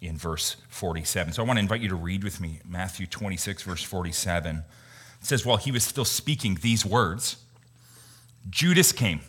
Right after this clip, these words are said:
one of the twelve, and with him a great crowd with swords and clubs from the chief priests and the elders of the people. And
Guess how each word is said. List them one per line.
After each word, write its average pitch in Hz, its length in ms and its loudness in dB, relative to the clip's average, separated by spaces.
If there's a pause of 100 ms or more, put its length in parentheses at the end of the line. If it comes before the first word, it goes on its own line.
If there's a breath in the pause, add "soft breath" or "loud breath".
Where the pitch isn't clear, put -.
(140)
one 90 160 2
of 110 60 4
the 117 80 0
twelve, 120 420 2 (160 loud breath)
and 104 160 2
with 147 200 2
him 120 140 4
a 107 60 4
great 110 520 2 (340 loud breath)
crowd 95 440 2
with 85 100 -2
swords 110 440 2
and 110 100 4
clubs 92 460 0
from 92 140 -2
the 82 100 -2 (140)
chief - 320 -6
priests - 420 -4
and 87 120 0
the 90 120 -4
elders 90 560 0 (260 loud breath)
of 92 140 -4
the 82 80 -2
people. 87 400 -2
And 82 120 -4